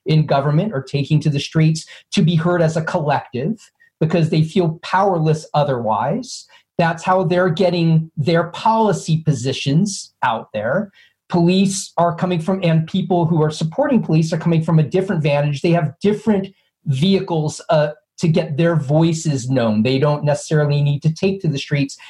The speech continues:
They are already perhaps in positions of power, and they have money and other resources. So I, I, I don't think it's a, that it's a national narrative that's necessarily just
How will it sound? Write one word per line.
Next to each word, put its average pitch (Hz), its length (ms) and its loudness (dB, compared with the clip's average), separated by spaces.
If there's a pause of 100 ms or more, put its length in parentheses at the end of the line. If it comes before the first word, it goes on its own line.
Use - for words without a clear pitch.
(140)
They 170 120 2
are 160 180 2
already 160 480 2
perhaps 160 460 -2
in 165 120 0
positions 156 540 0
of 147 160 -6
power, 113 540 -2 (200)
and 143 120 2
they 151 80 4
have 160 480 0 (120)
money 131 520 -2
and 135 140 -2
other 156 280 2
resources. 143 880 -4 (200)
So 196 500 0
I, - 160 -4
I, 214 220 0 (180)
I 196 120 2
don't 226 220 0
think 233 160 0
it's 202 180 0
a, 185 160 0 (120)
that 196 240 2
it's 160 180 0 (220)
a 175 80 2
national 190 720 2
narrative 185 640 4
that's 156 260 0
necessarily 160 680 2
just 190 360 -2